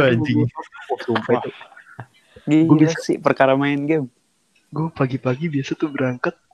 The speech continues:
Speaker 1: diem kan. Eh, maksudnya tidur gitu kan. Jadi gua nggak berani cuy, gua diem
Speaker 2: Itu
Speaker 1: ngadepin
Speaker 2: suasana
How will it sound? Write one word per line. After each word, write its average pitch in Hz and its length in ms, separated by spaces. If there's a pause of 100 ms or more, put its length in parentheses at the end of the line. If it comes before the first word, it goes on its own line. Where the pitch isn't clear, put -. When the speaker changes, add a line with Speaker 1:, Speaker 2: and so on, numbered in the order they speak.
Speaker 1:
diem 139 360
kan. 123 400
Eh, 135 160
maksudnya 135 400
tidur 139 360
gitu 123 200
kan. 120 160 (560)
Jadi 139 160
gua 160 160
nggak 123 160
berani 143 400
cuy, 143 320
gua 143 160
diem 135 340 (600)
Speaker 2:
Itu 151 100
Speaker 1:
ngadepin 127 140
Speaker 2:
suasana 139 240